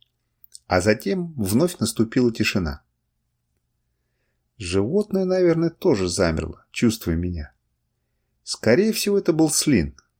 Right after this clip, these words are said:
Хорошо, если молодой. Я решил, что он не охотился за мной, иначе я не почувствовал бы его с подветренной стороны.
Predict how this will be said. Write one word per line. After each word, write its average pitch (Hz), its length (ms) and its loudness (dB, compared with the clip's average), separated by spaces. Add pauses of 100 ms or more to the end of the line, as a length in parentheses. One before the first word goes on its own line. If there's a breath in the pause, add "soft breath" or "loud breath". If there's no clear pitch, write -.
(600)
Хорошо, 107 460 0
если 185 240 -2
молодой. 165 520 0 (760 soft breath)
Я 98 260 2
решил, 175 380 0
что - 200 -4
он 165 120 2
не 190 60 0
охотился 180 540 0
за 92 140 2
мной, 82 340 -2
иначе 165 460 0
я 160 60 0
не 156 80 -2
почувствовал 156 600 0
бы 92 140 2
его 104 200 2
с 131 60 -8
подветренной 98 580 0
стороны. 104 480 -2